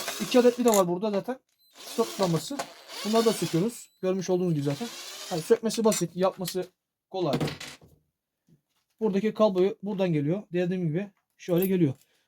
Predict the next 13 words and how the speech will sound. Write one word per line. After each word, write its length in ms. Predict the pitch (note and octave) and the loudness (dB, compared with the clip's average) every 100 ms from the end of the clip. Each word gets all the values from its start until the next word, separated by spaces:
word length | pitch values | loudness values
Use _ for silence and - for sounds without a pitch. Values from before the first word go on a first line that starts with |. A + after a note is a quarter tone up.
| _ | _
Yavaş 240 | G#3 A#3 A3 | 4 4 4
bir 60 | |
şekilde 320 | G#3 F#3+ F3+ | -2 -2 -2
aş-, 280 | - G3+ - | -2 -4 -4
alt 200 | G#3 G#3+ | -2 -2
taraftan 400 | G#3 F#3+ F3 A3 - _ _ _ _ | 0 -2 -2 -6 -8 _ _ _ _
elinizi 340 | G#3 G#3+ G#3+ F#3 | 2 2 2 -2
sokarak 540 | - A3 G3 G3 _ _ _ _ _ _ _ _ _ _ _ _ _ _ _ _ _ _ | -2 0 0 -2 _ _ _ _ _ _ _ _ _ _ _ _ _ _ _ _ _ _
şöyle 300 | - F#3 E3+ | -2 2 4
şuradan 300 | D#3 F3+ E3 | 4 4 4
bir 80 | D#3 | 4
elinizi 320 | - E3+ F3+ | 4 4 4
sokarak 380 | D#3+ F3+ D#3+ D#3+ | 2 2 2 0